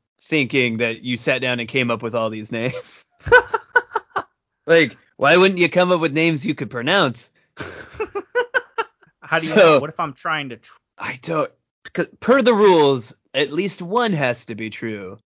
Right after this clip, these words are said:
Speaker 2: Yep.
Speaker 1: But I'm starting
Speaker 2: One,
Speaker 1: to,
Speaker 2: one of
Speaker 1: I'm
Speaker 2: these
Speaker 1: starting
Speaker 2: has
Speaker 1: to get a sneaky suspicion that maybe, maybe this is the rare one where all three stories are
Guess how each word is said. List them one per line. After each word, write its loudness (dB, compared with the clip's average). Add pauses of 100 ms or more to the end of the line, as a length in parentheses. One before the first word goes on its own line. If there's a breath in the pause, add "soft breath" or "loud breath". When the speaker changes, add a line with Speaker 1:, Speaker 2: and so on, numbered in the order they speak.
Speaker 2:
Yep. 0
Speaker 1:
But -6
I'm 0
starting 0
Speaker 2:
One, 4
Speaker 1:
to, -12
Speaker 2:
one 2
of 4
Speaker 1:
I'm 2
Speaker 2:
these -2
Speaker 1:
starting 4
Speaker 2:
has 2
Speaker 1:
to 0
get 4
a 6
sneaky -2
suspicion -4
that 0
maybe, 0 (360)
maybe 2
this -2
is -6
the 0
rare 4
one 2
where 2
all 2
three -8
stories -8
are -20